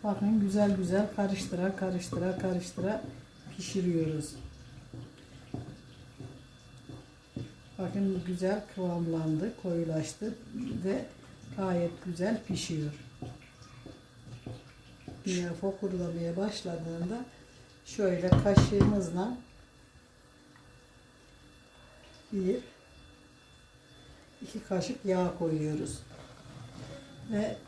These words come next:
iyice pişirelim lütfen. Hani böyle,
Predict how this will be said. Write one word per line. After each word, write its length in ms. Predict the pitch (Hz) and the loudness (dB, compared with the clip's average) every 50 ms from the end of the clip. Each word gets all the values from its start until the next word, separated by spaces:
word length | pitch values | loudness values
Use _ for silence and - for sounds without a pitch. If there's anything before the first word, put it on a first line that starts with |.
| - - - - - - - - - - - - - | -18 -18 -14 -14 -14 -14 -14 -16 -18 -18 -6 0 4
iyice 440 | 277 240 233 214 185 220 233 - | 6 6 6 6 6 6 4 4
pişirelim 640 | - 214 196 - 220 208 208 202 190 185 180 180 175 | 4 2 4 6 8 8 10 10 10 10 10 8 6
lütfen. 360 | 170 - - - 170 165 160 160 - - - - - - - - | 6 2 0 0 2 2 4 2 0 -4 -8 -12 -14 -12 -6 0
Hani 260 | 214 214 214 196 190 | 2 4 4 4 4
böyle, 500 | 208 214 214 202 208 202 202 202 202 | 6 6 6 8 8 8 6 6 4